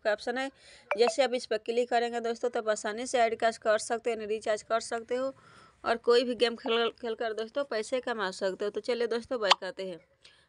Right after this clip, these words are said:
आप इसी तरह दोस्तों ऐड कैश करके आप इसमें से आप कोई भी गेम खेलकर दोस्तों ढेर सारे पैसे जीत लेते हो और उसे कैसे निकाले तो आप वीडियो के द्वारा निकाल सकते हो। तो चलिए दोस्तों विड्रॉ कैसे करते हैं, तो ऊपर में देखे दोस्तों विड्रॉ का ऑप्शन है, तो चलिए हम उस पर क्लिक करेंगे।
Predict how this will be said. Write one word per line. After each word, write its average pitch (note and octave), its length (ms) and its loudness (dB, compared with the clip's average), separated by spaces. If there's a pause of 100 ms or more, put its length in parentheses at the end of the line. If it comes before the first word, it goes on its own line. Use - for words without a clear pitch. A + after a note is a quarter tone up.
आप B3 200 -2
इसी C4+ 200 -6
तरह B3 200 2
दोस्तों A#3+ 300 2
ऐड A#3+ 380 2
कैश A3 240 -4
करके A3+ 300 -4
आप A#3 140 -6
इसमें A3+ 220 -10
से A3+ 140 -6
आप G#3+ 100 -6
कोई A3 240 -4
भी A3+ 120 -8
गेम A3 220 -6
खेलकर G#3+ 380 -8
दोस्तों A3 340 -4
ढेर G#3 180 -4
सारे A3+ 220 -4
पैसे G#3 320 -2
जीत A3 240 -2
लेते A3 280 0
हो C4+ 140 2 (600)
और A3+ 160 2
उसे B3+ 340 2
कैसे A#3 340 0
निकाले B3 380 0
तो A#3+ 100 -2
आप A3 80 -2
वीडियो A3+ 360 2
के A#3+ 100 -2
द्वारा A#3+ 280 -2
निकाल A#3 380 -2
सकते F3+ 360 -8
हो। F3 120 -8 (460)
तो A#3+ 80 -2
चलिए C4 260 2
दोस्तों A#3 320 0
विड्रॉ A3 380 2
कैसे A#3 340 0
करते A#3 300 0
हैं, A#3+ 60 0
तो A3+ 120 0
ऊपर A3 220 -2
में A3+ 160 -4
देखे A3+ 260 -4
दोस्तों A3+ 340 -2
विड्रॉ G#3 340 0
का A3+ 140 -2
ऑप्शन A3 240 -6
है, A#3 100 -4
तो A#3 140 -8
चलिए G#3+ 280 -4
हम A#3+ 80 -8
उस A#3 100 -10
पर B3 160 -6
क्लिक G#3+ 300 -4
करेंगे। F3 380 0